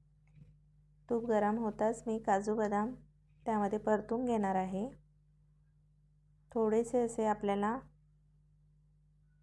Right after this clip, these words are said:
परतून घ्यायचे आहे, जास्त असे लालसर करून घ्यायचे नाही आहे. मी इथे काजू बदाम काढून घेतलेले आहे. आता त्याच तुपामध्ये मी किसलेला गाजर परतून घेणार आहे.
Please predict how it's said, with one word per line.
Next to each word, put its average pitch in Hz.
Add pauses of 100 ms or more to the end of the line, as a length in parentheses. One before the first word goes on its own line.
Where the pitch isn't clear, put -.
(1000)
परतून 226
घ्यायचे 208
आहे, 214 (1200)
जास्त 220
असे 233
लालसर 220
करून 220
घ्यायचे 208
नाही 196
आहे. 196 (1080)
मी 226
इथे 220
काजू 214
बदाम 208 (2500)
काढून 214
घेतलेले 202
आहे. 196
आता 220
त्याच 220
तुपामध्ये 208
मी 214
किसलेला 208
गाजर 202
परतून 220
घेणार 196
आहे. 196